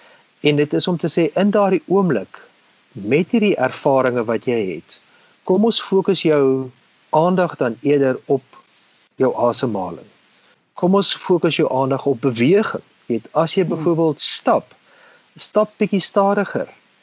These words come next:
Speaker 1: en, en raak bewus van hoe jou voete stadig op die grond trap. Voel
Speaker 2: Hmm.
Speaker 1: daardie spiere in jou voete, hoe dit die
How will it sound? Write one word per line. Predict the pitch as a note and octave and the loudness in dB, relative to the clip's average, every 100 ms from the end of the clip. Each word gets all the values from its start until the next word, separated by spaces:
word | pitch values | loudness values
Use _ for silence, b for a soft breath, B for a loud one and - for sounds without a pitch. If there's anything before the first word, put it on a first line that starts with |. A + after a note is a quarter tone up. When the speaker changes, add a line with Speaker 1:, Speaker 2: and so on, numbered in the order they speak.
| _ _ | _ _
Speaker 1:
en, | C#3+ C#3+ C#3 | 0 0 -2
en | C#3+ C#3 | -2 0
raak | A#2+ C3+ D#3+ | 2 2 0
bewus | G3+ C3+ C#3+ C#3+ | -2 0 0 0
van | E3 C3 | -2 0
hoe | B2+ | 2
jou | D#3+ D3+ | 2 0
voete | - D#3+ D#3+ D#3 C#3 b b b | -4 0 0 0 -2 b b b
stadig | - - - E3+ E3+ E3+ - | -8 -8 0 2 2 2 -2
op | D3+ | -2
die | C#3 | -2
grond | - D#3 D#3 D3 C3 - - _ _ | -2 0 0 0 -2 -10 -20 _ _
trap. | - F3+ - - - _ b b b | -2 -2 -2 -10 -20 _ b b b
Voel | - G#3+ | -4 0
Speaker 2:
Hmm. | G3+ | 2
Speaker 1:
daardie | F#3 F3+ | 2 0
spiere | - - F3+ F3 E3 | -4 -2 0 2 2
in | |
jou | D3+ C#3 | 0 -2
voete, | - D#3+ D3+ | -2 -4 0
hoe | A#2+ A2+ | 0 2
dit | C3+ C#3 | 2 2
die | C#3 C3+ | 2 0